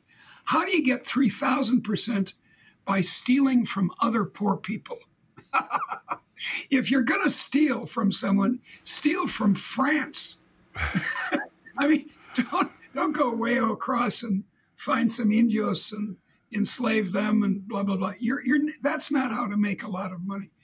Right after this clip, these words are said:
And as I said before, that's not how Europe became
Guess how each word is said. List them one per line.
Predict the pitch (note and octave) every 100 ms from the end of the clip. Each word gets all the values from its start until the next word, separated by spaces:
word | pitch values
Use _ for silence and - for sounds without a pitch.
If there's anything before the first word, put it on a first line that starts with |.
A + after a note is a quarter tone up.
| _ _ _ _ _ -
And | G3+ G#3+ A3 B3 - _ _ _ _ _ -
as | F#3 -
I | -
said | D#3+ - G#3
before, | G3 F3 - C4+ G3+ - -
that's | G3 - -
not | G#3 G2+ G2+ - _ _ _ _ _ _ _ _
how | - G3+ F#3+
Europe | F#3 F#3+ F3+ D#3+
became | E3+ D#3 G3 E3+